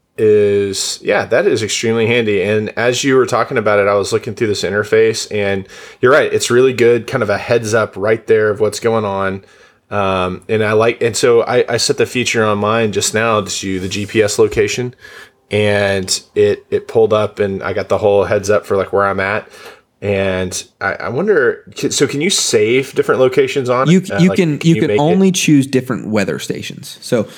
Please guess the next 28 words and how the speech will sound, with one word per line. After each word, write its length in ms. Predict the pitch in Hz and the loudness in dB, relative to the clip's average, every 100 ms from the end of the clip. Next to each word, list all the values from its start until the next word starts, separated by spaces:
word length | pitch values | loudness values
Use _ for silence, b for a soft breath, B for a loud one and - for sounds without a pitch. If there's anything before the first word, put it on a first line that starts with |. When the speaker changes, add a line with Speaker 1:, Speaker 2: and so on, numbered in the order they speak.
| B | B
Speaker 2:
you 160 | - 151 | 0 0
can, 160 | 160 131 | 2 0
like, 180 | 107 | -2
subscribe 720 | - 120 107 - 120 110 117 101 | -2 -4 -4 -2 0 2 0 -2
Speaker 1:
Oh, 160 | 98 | -2
Speaker 2:
to, 300 | 113 107 101 | 2 2 2
Speaker 1:
okay. 80 | 98 - _ _ - 113 - | -2 -8 _ _ -14 -12 -6
Speaker 2:
you 120 | 123 107 | -2 0
know, 220 | 71 - - - | -2 -8 -12 -4
um, 460 | 95 92 58 - - - | -2 -2 -6 -12 -14 -4
I 80 | 113 | -2
have 120 | 104 | 0
a 40 | |
certain 240 | 101 113 104 | 0 0 2
weather 220 | 107 107 | 2 2
station 260 | 113 110 | 0 0
that 100 | 120 | 0
I 120 | 113 143 | 0 -2
subscribe 420 | 98 - 104 104 | -4 -2 -2 2
to 140 | 120 | 2
that's, 180 | 101 - - | 0 -4 -6
you 120 | 143 | -4
know, 100 | 92 | -2
within 340 | 95 110 98 90 | -2 -2 -2 -2
four 280 | - 120 | 0 2
miles 480 | 107 104 95 90 104 | 2 2 0 0 0
of 240 | 87 90 - B B - | -2 -4 -10 B B -6
my 340 | 110 95 65 | -2 -2 -4